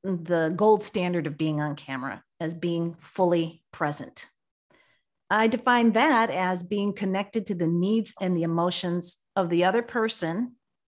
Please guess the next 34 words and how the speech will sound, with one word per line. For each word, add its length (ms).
And 140
in 120
this 220
case, 460
you're 80
communicating 720
with 160
that 260
person 300
on 80
the 80
other 160
side 380
right 240
through 520
the 140
lens. 680
Oftentimes, 680
we're 80
speaking 340
direct 300
to 80
camera. 420
Uh, 80
so 120
being 220
connected 460
to 80
that 180
person 300
on 180
an 80
emotional 640
level 480